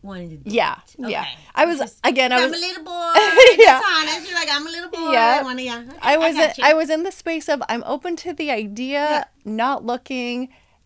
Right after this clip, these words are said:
Speaker 2: and if I could get a free meal while I'm in town for a week, that'd be great.
Speaker 1: <laughs>
Speaker 2: And so
Speaker 1: She said, "But I don't wanna meet my man or
Speaker 2: Yeah.
Speaker 1: anything like that. I'm just saying, you
Speaker 2: Yeah.
Speaker 1: know?" Yeah.
Speaker 2: So I ended up matching with Jeff. I matched with a couple people.
Speaker 1: You did.
Speaker 2: And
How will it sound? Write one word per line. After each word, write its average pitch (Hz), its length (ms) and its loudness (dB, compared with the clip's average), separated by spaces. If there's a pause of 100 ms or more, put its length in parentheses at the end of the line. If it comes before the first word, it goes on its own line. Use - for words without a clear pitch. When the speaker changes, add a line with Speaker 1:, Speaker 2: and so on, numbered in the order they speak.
Speaker 2:
and 226 240 -2
if 226 140 -4
I 226 80 2
could 233 160 -8
get 247 120 -2
a 269 40 -6
free 254 240 -8
meal 240 280 -2
while 220 140 0
I'm 208 140 -4
in 214 80 -6
town 208 220 -8
for 196 160 -8
a 196 40 -8
week, 196 340 -8
that'd 180 240 -2
be - 60 -6
great. 170 360 -6
Speaker 1:
<laughs> - 60 -6 (760)
Speaker 2:
And 285 240 2
so - 200 -2
Speaker 1:
She 403 520 6
said, 277 100 -8
"But 247 100 -8
I 240 140 -2
don't 269 160 -8
wanna 277 140 -4
meet 254 260 -8
my 269 100 -6
man 453 440 -2
or 403 40 0
Speaker 2:
Yeah. 262 400 2
Speaker 1:
anything 226 200 4
like - 100 8
that. 220 380 2
I'm 240 80 -4
just 220 240 -10
saying, 240 400 -2
you 285 80 -4
Speaker 2:
Yeah. 202 260 2
Speaker 1:
know?" 214 240 -10
Yeah. 202 240 -6
Speaker 2:
So 285 300 0
I 240 140 -6
ended 254 360 -6
up 392 120 -2
matching 254 480 -4
with 320 180 -8
Jeff. 247 320 -2
I 208 80 -2
matched 202 260 -6
with 220 100 -10
a 208 40 -6
couple 202 260 -10
people. 175 640 -8
Speaker 1:
You 185 100 -14
did. 165 380 -16 (360)
Speaker 2:
And 208 580 -4